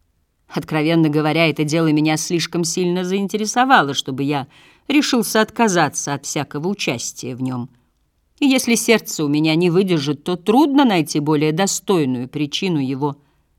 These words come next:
остановки». Ка не понимал, казалось, ни слова из этой речи. Он посмотрел на дядю, ища объяснения, но тот со свечой в руке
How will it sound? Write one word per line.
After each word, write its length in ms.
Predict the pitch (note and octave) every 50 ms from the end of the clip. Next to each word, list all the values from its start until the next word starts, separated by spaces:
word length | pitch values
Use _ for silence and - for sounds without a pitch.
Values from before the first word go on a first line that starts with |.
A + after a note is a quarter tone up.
| _ _ _ _ _ _ -
остановки». 880 | A#3 A3+ - - - G#3+ G#3 G3 F3+ D3+ B2+ - - _ - B2 A2+ _ _ _ _ _ _ _ _ _ _ _ _ _ _ _ _ _ _ _ _ - -
Ка 240 | A#3 G#3 G#3+ G#3+ - -
не 240 | - A#3+ B3 B3+ C4
понимал, 540 | C4 - C4 B3 B3 A#3 F#3 E3 D3 D3 D3
казалось, 520 | - D3+ D3 C#3+ D3+ C#3+ C#3 C#3+ - -
ни 120 | - D3 C#3+
слова 340 | - - C#3+ C#3+ C3+ B2
из 180 | C#3+ C#3+ C3+ C3
этой 240 | D3 C3+ - E3 E3+
речи. 400 | G3 A#3+ B3+ - - F3 D3+ - - - - - - - -
Он 100 | G3 G#3
посмотрел 500 | - G#3+ - - G#3 G#3 - G#3+ G#3 G3
на 140 | G3+ G3+ G3+
дядю, 320 | F#3+ G#3+ B3+ C4 G#3+ G3
ища 340 | F#3+ F3 E3 - - G3 F3+
объяснения, 640 | F3 F3 F#3+ G#3 G3+ - G#3 G3 F3+ D#3 D3+ D#3 E3
но 140 | F3 F#3 F#3
тот 220 | - B3+ B3 -
со 100 | - F#3
свечой 400 | - - F3+ F#3 E3 - F#3+ F3+
в 60 | E3+
руке 320 | G3 G#3 G3 - C4+ C4+